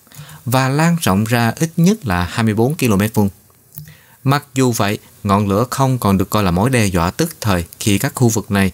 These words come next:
đang đón nhiệt độ lạnh giá và một trận bão tuyết vào ngày thứ Bảy.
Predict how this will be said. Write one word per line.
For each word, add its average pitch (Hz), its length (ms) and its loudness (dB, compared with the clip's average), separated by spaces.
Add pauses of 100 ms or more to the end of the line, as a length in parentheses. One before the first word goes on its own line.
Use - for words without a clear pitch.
(160)
đang 110 240 0
đón 120 280 2
nhiệt 113 200 0
độ 98 200 0
lạnh 92 260 -2
giá 113 320 2
và 101 100 0
một 92 240 -2
trận 90 240 2
bão 90 320 -2
tuyết - 220 2
vào 87 100 -2
ngày 82 120 -2
thứ 110 120 -2
Bảy. 92 240 0